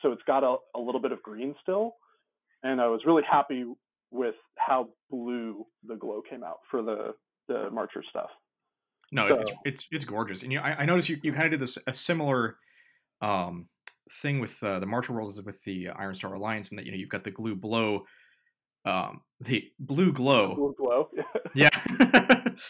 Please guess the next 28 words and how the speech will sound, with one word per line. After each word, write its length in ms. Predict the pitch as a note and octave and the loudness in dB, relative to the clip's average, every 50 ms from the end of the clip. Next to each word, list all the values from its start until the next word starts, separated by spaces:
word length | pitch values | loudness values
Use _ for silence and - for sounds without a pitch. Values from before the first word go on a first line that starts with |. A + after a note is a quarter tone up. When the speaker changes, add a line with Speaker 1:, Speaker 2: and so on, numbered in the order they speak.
| - - - - _ _ - | -16 -18 -20 -20 _ _ 0
Speaker 2:
You've 120 | C#3+ C#3+ | 4 6
got 100 | D#3+ E3+ | 6 6
the 60 | C#3+ | 6
blue 200 | C#3 D3 D#3+ E3 | 4 4 4 4
glow 420 | D3+ D3 D3 D3+ D3 C#3+ C3+ B2+ A#2+ | 4 4 6 6 8 8 6 6 4
on 240 | A#2+ A#2+ A#2 A2+ A2 | 4 2 2 2 2
the, 260 | A2 A2 G#2 G#2 G2+ | 2 2 2 2 2
um, 360 | G2+ G2 G2 F#2+ F#2+ F#2+ F#2 - _ _ _ _ _ _ _ | 2 2 0 -2 -4 -6 -8 -12 _ _ _ _ _ _ _
on 80 | A#2 A#2 | -6 -6
the 80 | G#2+ G#2 | -4 -2
armor 300 | G2 A#2+ C#3 D3 C3+ A#2+ | 0 2 2 2 2 0
in 80 | G#2+ G2+ | -2 -2
place, 260 | - G#2+ G2+ F#2+ - | -4 -6 -6 -6 -8
but 100 | - - | -8 -6
then 100 | A2+ A2 | -6 -4
you've 100 | A2 A2 | -2 -2
also 200 | A#2+ A2+ - A#2+ | -2 -2 -2 -2
got 220 | G#2+ G#2+ G2+ G2 - | -2 -2 -2 -2 -4
the, 240 | G#2 G2 G2 G2 | -6 -6 -4 -6
the 100 | G2 - | -8 -8
sort 200 | G#2+ - - A2 | -10 -10 -8 -8
of 80 | G2 F#2+ | -10 -10
flatter 360 | - - C3 A#2+ A#2 A#2 A#2 | -10 -4 0 0 2 2 0
blue 260 | G2+ A2 A#2 A2+ G#2+ | -2 -2 -4 -4 -4
on 120 | G#2 G2+ F#2+ | -4 -4 -6
some 180 | F#2+ - G2 | -6 -8 -10
cloth 360 | F#2+ - - A2+ G#2+ G#2 - - | -12 -10 -6 -4 -4 -4 -2 -2
elements 500 | G#2 G2 G2+ G2+ G2+ G2 F#2+ - - | -2 -2 -2 -2 -4 -6 -6 -8 -10